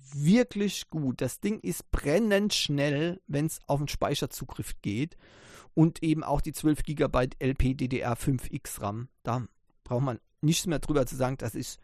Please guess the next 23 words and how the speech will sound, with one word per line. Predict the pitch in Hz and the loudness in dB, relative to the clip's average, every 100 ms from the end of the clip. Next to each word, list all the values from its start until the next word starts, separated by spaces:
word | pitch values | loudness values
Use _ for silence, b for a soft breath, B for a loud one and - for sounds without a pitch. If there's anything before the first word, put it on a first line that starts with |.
| - | -8
schnell, | - 139 151 180 | 0 4 4 2
schnell, | - 139 139 | 2 2 2
schnell. | - 107 90 - - _ _ - | 0 -2 -4 -12 -20 _ _ -16
Ja, | 92 98 139 - | -12 -10 -10 -14
ganz | 320 139 | -14 -12
einfach. | - 90 - - - B B B B B B | -10 -12 -14 -20 -20 B B B B B B
N | 185 | 4
F | 214 - | 4 2
C, | - 240 | 2 0
Bluetooth | 233 240 220 220 | 2 4 4 2
fünf | - 233 - | 2 2 4
Punkt | 190 147 | 2 2
vier, | - 208 208 214 214 190 | 0 0 2 4 6 4
Wi-Fi | 156 170 160 156 | 2 2 0 -2
sechs | - 196 - | 0 0 -2
integriert, | 165 165 175 - 156 156 156 - b b | -6 -4 -4 -4 0 2 0 -6 b b
fünftausend | - 233 - 220 180 190 | 0 2 4 2 4 4
Milliampere | 190 190 131 147 127 - | 4 2 2 2 2 0
Akku, | - - 214 185 180 b b | -4 -4 -2 -2 -4 b b
siebenundsechzig | - - 226 254 190 190 - 165 - | -8 0 4 4 2 0 -2 -2 0
Watt | 147 - | 0 0
Turbocharging, | - 202 240 185 - 165 151 156 156 151 156 - b b b b b | 4 4 6 4 4 0 0 0 0 0 -2 -8 b b b b b
Dual-Speaker, | - 160 160 180 190 - 190 180 180 165 160 | 4 8 8 8 2 -2 -2 0 2 2 2